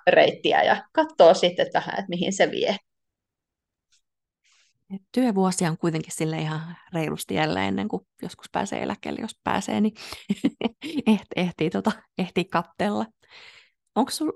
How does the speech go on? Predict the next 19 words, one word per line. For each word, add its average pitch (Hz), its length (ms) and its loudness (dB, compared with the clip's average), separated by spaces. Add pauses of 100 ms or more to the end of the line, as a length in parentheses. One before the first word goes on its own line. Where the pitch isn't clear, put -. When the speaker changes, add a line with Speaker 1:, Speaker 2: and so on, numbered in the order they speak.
(120)
Speaker 2:
sä - 80 -6
sanoit 320 280 2
tuossa 226 200 -2
sitä, 202 300 0
että, 185 260 -4 (440)
että 208 220 -10
se - 220 -2
on 202 180 0
niinku 202 300 -4 (180)
viikoittain 233 640 -2
sen 175 180 -8
kätilön 185 440 -6
työ 135 200 -6
ja 98 260 -4
jotenkin 185 300 -8
se - 140 -8
niinku 175 180 -8
mielessä, 202 520 -2
niin 196 120 -4